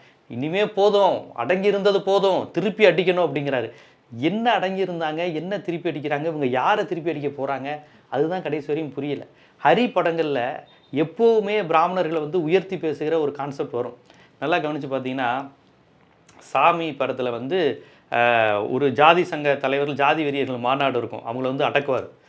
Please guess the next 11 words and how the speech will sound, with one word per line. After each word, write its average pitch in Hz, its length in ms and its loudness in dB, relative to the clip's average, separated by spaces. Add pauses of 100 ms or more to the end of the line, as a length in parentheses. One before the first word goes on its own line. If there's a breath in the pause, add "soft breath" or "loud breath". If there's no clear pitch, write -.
(300 soft breath)
ஜாதி 139 240 6
வெறியர்களை. 120 460 0 (300 soft breath)
அப்புறம் 135 260 0
வில்லை 202 260 6
வந்து 170 400 2
ஒரு 135 360 2
இடைநிலை 151 320 0
சாதி 131 260 -6
மாதிரி 135 220 -4
காமிச்சிட்டு, 123 320 -10
"ஏம்லா, 123 460 2